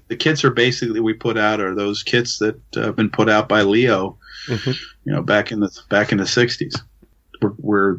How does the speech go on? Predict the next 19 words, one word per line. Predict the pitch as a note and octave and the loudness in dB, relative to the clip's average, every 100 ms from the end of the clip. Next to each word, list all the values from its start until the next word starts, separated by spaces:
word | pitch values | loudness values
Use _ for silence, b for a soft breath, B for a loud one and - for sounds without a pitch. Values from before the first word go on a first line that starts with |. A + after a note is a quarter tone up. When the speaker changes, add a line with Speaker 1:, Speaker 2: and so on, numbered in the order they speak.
| - | 0
Speaker 1:
we're | G2+ | 0
there. | G2+ A2 A#2+ D3+ A2+ | 2 2 4 4 2
It's, | F#2+ - - B B B | 0 -6 -14 B B B
it's | A2+ - | -4 -2
not, | B2 A#2 A#2 - | 0 0 0 -2
uh, | A2 G#2 G2 G2 - | 0 0 0 -4 -14
uh, | F#2+ F#2 - - _ B B B B B B B B B - | -14 -12 -14 -16 _ B B B B B B B B B -4
you | |
know, | A#2 | 0
they're | A2+ | 0
not | A#2 A#2 C3+ | 0 -2 -2
knocking | A#2+ A#2+ A#2 | -2 0 -2
the | |
doors | G#2+ B2 B2 | 0 0 0
down | - A2 G#2 | 0 0 0
to | |
get | G#2 - | -4 -6
part, | - C3 B2 | -2 -2 0
uh, | A2+ | -6